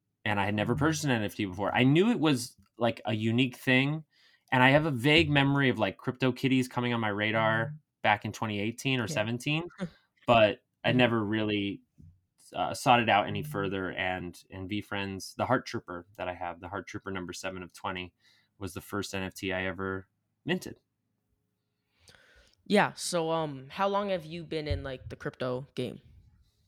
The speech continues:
Speaker 1: Since that time, December of, uh, twenty,
Speaker 2: Mm, all right,
Speaker 1: December
Speaker 2: all right, all
Speaker 1: twenty-eighth,
Speaker 2: right. So you heard
Speaker 1: twenty,
Speaker 2: about
Speaker 1: yeah.
Speaker 2: CryptoKitties?
Speaker 1: Yeah, I heard
Speaker 2: Mm.
Speaker 1: about it, but I didn't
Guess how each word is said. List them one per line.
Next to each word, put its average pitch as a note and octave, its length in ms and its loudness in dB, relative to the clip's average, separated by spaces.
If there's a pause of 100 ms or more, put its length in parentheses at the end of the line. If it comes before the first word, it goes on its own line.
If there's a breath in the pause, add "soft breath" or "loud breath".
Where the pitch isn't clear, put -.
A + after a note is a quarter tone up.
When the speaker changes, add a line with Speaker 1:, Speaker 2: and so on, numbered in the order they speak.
(800 soft breath)
Speaker 1:
Since - 540 -2
that C3 300 2
time, G2 340 -4
December G2 540 -2
of, F2 360 -6 (460)
uh, F#2 320 -4
twenty, G2+ 400 -4
Speaker 2:
Mm, - 40 -4
all C#3+ 120 0
right, C3+ 40 -4
Speaker 1:
December B2+ 320 0
Speaker 2:
all C3+ 80 -4
right, A#2+ 160 0
all A2 80 2
Speaker 1:
twenty-eighth, G#2+ 100 0
Speaker 2:
right. - 160 -8 (440)
So E3 200 0
you D#3+ 180 0
heard F#3+ 200 0
Speaker 1:
twenty, - 20 0
Speaker 2:
about E3 420 -2 (200)
Speaker 1:
yeah. D#3+ 140 -6
Speaker 2:
CryptoKitties? C#3 460 -8 (2000 soft breath)
Speaker 1:
Yeah, D#3+ 160 8
I D3+ 80 8
heard F3 240 2
Speaker 2:
Mm. C#3+ 40 0
Speaker 1:
about G2+ 260 2
it, F#2+ 220 -4
but D3+ 100 4
I D#3+ 60 6
didn't G3+ 200 0